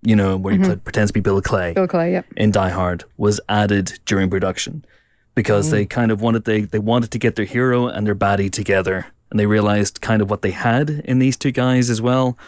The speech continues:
Speaker 1: And so one of the greatest scenes in action movie history was born. So, uh, they, they try and do that a little bit here. So they have that conversation first on the phone, and then they have the meeting, uh, in Vienna, I wanna say.
Speaker 2: Prague?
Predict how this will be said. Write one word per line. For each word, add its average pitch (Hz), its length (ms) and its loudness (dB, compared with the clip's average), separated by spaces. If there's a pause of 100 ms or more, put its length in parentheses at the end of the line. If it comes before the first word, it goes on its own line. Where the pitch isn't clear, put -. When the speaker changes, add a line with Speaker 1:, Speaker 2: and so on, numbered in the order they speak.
(240)
Speaker 1:
And 120 140 2
so 117 180 4
one 107 140 2
of - 20 4
the 104 60 2
greatest 98 260 0
scenes 98 180 0
in 98 60 -2
action 95 220 0
movie 95 160 -2
history 113 300 2
was 101 140 -2
born. 185 420 0 (1040)
So, 131 320 2
uh, 123 260 0
they, 131 160 0
they 143 180 0
try 160 200 0
and 151 80 2
do 139 80 0
that 117 120 2
a 110 40 -2
little 107 120 2
bit 104 140 0
here. 101 180 2
So 98 100 -4
they 107 100 2
have 117 160 2
that 117 100 0
conversation 104 540 0
first 98 280 0
on 92 100 0
the 92 60 -2
phone, 143 720 0
and 104 120 2
then 101 120 4
they 101 80 2
have 101 220 0
the 101 60 -2
meeting, 101 560 2
uh, 98 200 0 (100)
in 95 340 0 (300)
Vienna, 185 840 2
I 180 40 -2
wanna 185 180 2
say. 196 140 -2 (340)
Speaker 2:
Prague? - 40 -14